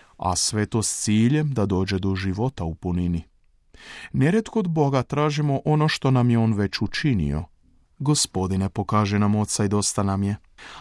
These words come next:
Ali njegov odgovor je više nego jasan. Ne traži Boga tamo gdje ga nema, ne traži ga u trgovačkom centru ovoga svijeta koji ti nudi proizvode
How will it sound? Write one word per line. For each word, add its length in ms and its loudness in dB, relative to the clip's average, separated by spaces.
Ali 220 6
njegov 380 2
odgovor 460 4
je 80 2
više 360 -2
nego 220 -2
jasan. 500 -2
Ne 240 2
traži 500 0
Boga 320 2
tamo 300 0
gdje 160 -2
ga 140 -2
nema, 400 -2
ne 140 0
traži 440 0
ga 120 0
u 60 0
trgovačkom 680 0
centru 460 -2
ovoga 280 0
svijeta 640 -2
koji 240 0
ti 220 -2
nudi 380 0
proizvode 800 -2